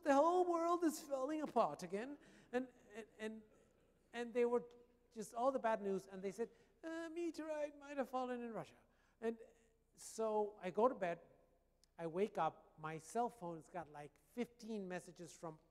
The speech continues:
all of the news agencies wanting me to be in the morning shows on live T V. And I h-, had no idea what had happened. So I said no, because I didn't know what was going on. I said, "I got an event to worry about."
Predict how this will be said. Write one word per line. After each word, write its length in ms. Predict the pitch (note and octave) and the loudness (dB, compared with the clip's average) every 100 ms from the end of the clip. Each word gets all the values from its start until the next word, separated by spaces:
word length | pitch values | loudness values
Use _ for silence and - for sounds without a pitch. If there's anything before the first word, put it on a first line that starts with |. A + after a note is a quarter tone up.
| _ | _
all 320 | F#3+ A#3+ B3+ | -2 0 2
of 80 | A3 | 0
the 100 | F#3 | -2
news 340 | F3+ F#3+ F3+ | -2 -4 -4
agencies 500 | E3 D3+ D3+ - D#3+ - _ _ | -8 -10 -14 -14 -16 -18 _ _
wanting 240 | G3+ G#3 A3 | -2 -2 -2
me 120 | G3 - | -6 -10
to 60 | |
be 180 | D3+ E3+ | -10 -6
in 120 | E3+ | -6
the 60 | D3+ | -6
morning 400 | D3 F#3 G#3 G3 - | -4 -2 -2 -4 -8
shows 240 | C#3+ C#3+ D3 _ _ _ | -10 -10 -14 _ _ _
on 180 | E3 D#3+ C#3 | -2 -2 0
live 280 | D#3 E3 D#3 | 0 0 -2
T 100 | - C#3+ | -12 -16
V. 140 | C3 A2+ _ _ _ _ _ _ _ _ _ _ _ - | -16 -20 _ _ _ _ _ _ _ _ _ _ _ -8
And 120 | F#3+ | -4
I 120 | F#3 | -2
h-, 120 | F#3+ D3+ - _ _ | -4 -6 -16 _ _
had 120 | - D3+ D3+ | -10 -8 -6
no 240 | D#3+ G3+ A3+ | -2 0 0
idea 320 | F#3 E3 E3+ | -2 -4 -4
what 160 | D3+ E3 | -4 -4
had 100 | D#3 - | -6 -10
happened. 320 | D3+ C3+ - _ _ _ _ _ | -10 -10 -14 _ _ _ _ _
So 120 | - | 2
I 80 | F#3 | 4
said 240 | F3 F#3+ E3 | 4 0 0
no, 320 | G3+ G3 A#2 - - _ _ _ _ | 2 2 0 -10 -20 _ _ _ _
because 240 | - F3+ E3+ | -10 -8 -6
I 80 | |
didn't 200 | E3+ G3 | -6 -4
know 120 | G3 F#3 | -2 -2
what 160 | F3+ | -2
was 100 | D3+ | -6
going 240 | - E3+ E3 | -8 -6 -6
on. 120 | C#3 C#3 | -10 -14
I 40 | |
said, 140 | D3 F3 - | -16 -14 -4
"I 120 | G#3+ | -2
got 180 | A3+ F#3 | 0 -2
an 120 | E3 | -4
event 320 | D3+ E3+ F3 - - | -4 -4 -4 -10 -18
to 80 | D#3+ | -4
worry 300 | F3 A3 C3+ | 0 0 -2
about." 200 | - - | -10 -20